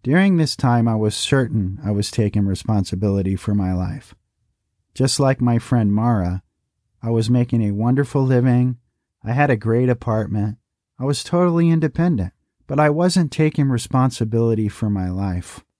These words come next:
I was still expecting the men in my life to make me happy." I finally learn there is really only one person in the world who can make me happy,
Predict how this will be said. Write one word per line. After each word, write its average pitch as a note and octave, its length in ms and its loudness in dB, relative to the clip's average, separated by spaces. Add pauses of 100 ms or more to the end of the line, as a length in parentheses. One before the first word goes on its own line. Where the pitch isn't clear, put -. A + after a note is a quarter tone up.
(100)
I B2 120 -4
was G#2 180 0
still D#3+ 340 2
expecting C#3+ 720 -2
the G#2+ 120 0
men A2 280 2
in D3 80 4
my C#3 200 2
life A#2 400 0
to A#2+ 120 0
make A2+ 340 -2
me C3 160 2
happy." C#3+ 540 0 (260)
I B2 140 2
finally E3+ 580 2
learn A2 560 -2 (400)
there A2 240 -2
is G#2+ 140 -4
really A2+ 360 0 (100)
only A2+ 340 0
one C3 400 0
person D#3 480 0
in C3+ 80 2
the C3 80 2
world A2+ 520 0
who G#2 140 -4
can G2+ 200 0
make G2+ 260 0
me G#2+ 160 2
happy, F2+ 540 0